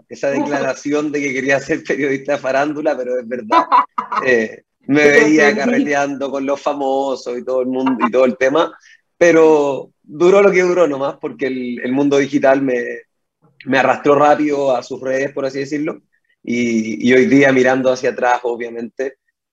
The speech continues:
Speaker 1: eh, es la, la mejor decisión que puedo haber tomado, porque cada día que pasa me encanto más con este mundo digital que, eh, como bien decía Gerardo, eh,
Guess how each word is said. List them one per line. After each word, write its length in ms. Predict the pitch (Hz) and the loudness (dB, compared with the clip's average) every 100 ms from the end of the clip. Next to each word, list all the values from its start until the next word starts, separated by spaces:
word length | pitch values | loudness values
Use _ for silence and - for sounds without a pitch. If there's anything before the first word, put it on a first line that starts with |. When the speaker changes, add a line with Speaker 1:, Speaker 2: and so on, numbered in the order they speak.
| - | -16
Speaker 1:
eh, 400 | - - 60 - | -12 -12 -14 -4
es 160 | 117 127 | 0 4
la, 480 | 131 120 113 110 - | 4 4 2 0 0
la 120 | 123 | 2
mejor 280 | 123 147 127 | 2 0 -2
decisión 400 | 131 123 143 123 | -4 -4 -6 -4
que 120 | 123 | -4
puedo 160 | 131 | 0
haber 120 | 131 131 | 0 0
tomado, 380 | 127 131 139 | -2 0 -2
porque 320 | 127 113 120 113 | -4 -12 -12 -4
cada 320 | 131 127 123 | -2 0 0
día 300 | 131 127 113 | -2 -4 -6
que 100 | 117 | -6
pasa 420 | 127 127 135 131 _ _ _ | -4 -2 -2 -2 _ _ _
me 120 | 123 120 | -4 -2
encanto 380 | 117 135 131 | -2 -4 -2
más 180 | 131 139 | 0 -2
con 180 | 143 127 | -2 -6
este 200 | 135 135 | -6 -4
mundo 240 | 135 135 | -4 -2
digital 420 | 135 139 123 139 139 | -2 -2 0 0 0
que, 400 | 135 127 120 - _ _ _ _ | 0 2 0 -4 _ _ _ _
eh, 480 | - 117 110 110 - - | -4 -2 -2 -6 -12 -4
como 160 | 127 | 0
bien 160 | 123 139 | 2 2
decía 260 | 135 151 143 | 2 0 0
Gerardo, 640 | 135 135 139 151 156 - | 2 2 2 0 0 -2
eh, 340 | 113 117 127 | -12 -14 -16